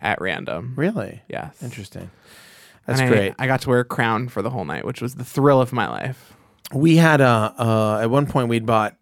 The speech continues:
Speaker 2: uh, these, um, we bought, uh, uh, murder mystery games that they had forty-fives,
Speaker 1: Mm-hmm.
Speaker 2: records that came with them.
Speaker 1: Oh, okay.
Speaker 2: Like, uh, you know, you don't
Speaker 1: It,
Speaker 2: know
Speaker 1: like,
Speaker 2: what a
Speaker 1: sets
Speaker 2: forty,
Speaker 1: the scene. Yeah, I know what
Speaker 2: you
Speaker 1: a
Speaker 2: don't know what a
Speaker 1: forty-five is. Yes, I
Speaker 2: forty-five is.
Speaker 1: do.
Speaker 2: Okay.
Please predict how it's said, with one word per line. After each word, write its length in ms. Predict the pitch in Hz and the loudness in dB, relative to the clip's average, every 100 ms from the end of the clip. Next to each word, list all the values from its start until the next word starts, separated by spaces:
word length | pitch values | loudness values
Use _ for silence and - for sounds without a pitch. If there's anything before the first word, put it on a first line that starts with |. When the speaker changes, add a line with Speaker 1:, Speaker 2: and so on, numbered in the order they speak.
| _ - | _ -6
Speaker 2:
uh, 120 | 110 | -4
these, 340 | 104 104 95 | -2 -4 -2
um, 460 | 98 90 87 85 82 _ _ - - - - | -4 -4 -6 -12 -16 _ _ -20 -20 -18 0
we 100 | 135 | 4
bought, 320 | 123 131 - | 6 4 6
uh, 340 | 120 107 101 - _ _ _ _ _ _ _ 120 | 4 4 0 -4 _ _ _ _ _ _ _ -8
uh, 100 | 113 | -2
murder 280 | 113 113 107 | 4 4 4
mystery 360 | 107 - 104 | 0 -2 -4
games 340 | 101 95 95 - | -4 -6 -8 -8
that 60 | |
they 100 | 98 | -8
had 180 | 95 90 | -8 -8
forty-fives, 840 | - 98 98 92 92 98 113 - _ _ - | -6 -6 -6 -8 -6 -8 -10 -16 _ _ -8
Speaker 1:
Mm-hmm. 240 | 123 104 82 | -6 -6 -6
Speaker 2:
records 360 | 101 107 104 | -6 -4 -6
that 80 | 110 | -6
came 180 | 113 110 | -6 -6
with 160 | 113 - | -6 -8
them. 200 | 123 127 _ - | -10 -12 _ -2
Speaker 1:
Oh, 200 | 135 120 | 2 2
okay. 340 | 113 - - 123 - | 0 -6 -10 -14 -16
Speaker 2:
Like, 140 | 123 | -12
uh, 120 | - 101 | -10 -8
you 120 | 101 | -6
know, 100 | 101 | -6
you 80 | 104 | -6
don't 80 | 101 | -6
Speaker 1:
It, 40 | |
Speaker 2:
know 40 | 95 | -4
Speaker 1:
like, 100 | 113 | -6
Speaker 2:
what 40 | |
a 40 | 90 | -2
Speaker 1:
sets 120 | 113 | -2
Speaker 2:
forty, 140 | 92 | -2
Speaker 1:
the 80 | 113 | -8
scene. 240 | - 104 | -6 -4
Yeah, 120 | 120 90 | -4 -4
I 40 | |
know 80 | 92 | -6
what 80 | - | -6
Speaker 2:
you 40 | 110 | -4
Speaker 1:
a 40 | |
Speaker 2:
don't 120 | 98 | -4
know 60 | 92 | -4
what 40 | |
a 20 | - | -6
Speaker 1:
forty-five 200 | 92 92 | -6 -2
is. 40 | |
Yes, 160 | 247 269 | 0 2
I 100 | 269 | 0
Speaker 2:
forty-five 0 | |
is. 40 | |
Speaker 1:
do. 360 | 123 117 175 214 - - | 0 2 0 0 -12 -16
Speaker 2:
Okay. 80 | 87 | -14